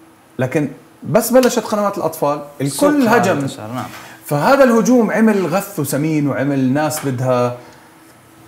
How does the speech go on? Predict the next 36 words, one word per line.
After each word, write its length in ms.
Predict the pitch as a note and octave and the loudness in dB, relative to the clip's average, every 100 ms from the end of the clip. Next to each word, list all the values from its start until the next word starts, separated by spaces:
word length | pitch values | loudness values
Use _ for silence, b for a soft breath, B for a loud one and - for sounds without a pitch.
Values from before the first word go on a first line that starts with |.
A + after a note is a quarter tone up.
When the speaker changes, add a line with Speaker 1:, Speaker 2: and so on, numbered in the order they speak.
| - | -2
Speaker 1:
أنا 120 | D#3 D#3 | 0 2
ضد 300 | E3 C#3+ A#2+ | 0 -2 -6
فكرة 380 | - C#3+ - | -6 -6 -4
عشان 260 | F#2+ G2 C#3 | -6 -4 -4
تكون 200 | - C3 | -2 -4
بالصورة. 320 | A#2 - G#2+ - - A#2 | -4 -6 -8 -10 -16 -14
Speaker 2:
مهم. 120 | C#3+ - - | -14 -14 -2
Speaker 1:
أنا 100 | D#3+ | 2
ما 100 | G#3+ | 4
بقدر 320 | B3+ F#3+ F#3 D#3+ | 4 4 2 2
أضحكك 400 | - - E3 B2+ | 0 -4 -6 0
علي 280 | D3+ F3 | 2 2
عشان 280 | C#3 A#2 D#3+ | 0 -2 -2
أوصل 300 | D#3+ C#3+ C3+ | -2 -2 -2
للأطفال. 380 | A#2+ A#2+ - F#2 - - - | -2 -4 -6 -8 -10 -20 -16
Speaker 2:
مهم. 200 | A#2+ D#3 D3+ - | -10 -10 -10 -10
Speaker 1:
وهذا 220 | B2+ F3 | -2 -2
كان 320 | E3+ F3 E3+ - - | 0 -2 -2 -6 -8
الخلاف 460 | A#2+ C#3 C#3+ C#3 | -6 -2 -4 -4
اللي، 340 | A#2 A2 G#2+ - - | -6 -4 -6 -10 -12
آه، 760 | G#2 G#2 G#2 - - - - - - - - - _ - _ - - - | -12 -12 -12 -12 -14 -14 -16 -16 -20 -20 -20 -20 _ -20 _ -20 -20 -8
Speaker 2:
بينك 260 | C#3+ D3 C#3 | -4 -2 -2
وبين 140 | C3+ | -4
القناة. 280 | B2 B2 G#2 - C3 | -4 -6 -8 -6 -2
Speaker 1:
اللي 100 | C#3+ | 0
بيني 160 | F#3 | 0
وبين 180 | D#3+ D#3 | 0 0
القناة. 280 | C3+ A#2+ F#2+ - B B B B | -2 -6 -8 -14 B B B B
أنا 100 | F#3 | 2
لازم 200 | A#3 B3 A3 | 4 2 2
أوصل 280 | A#3+ G3 | 0 0
للأطفال 540 | F3 E3+ - G3+ A3 A#3+ - | -2 -4 -2 -2 -2 -4 -6
بس 140 | D#3 | -6
بصورة 220 | D#3+ A#3+ | -4 -4
كتير 180 | A#3+ C4 | -2 -2
حلوة 300 | C4 B3+ C3+ | 0 0 -2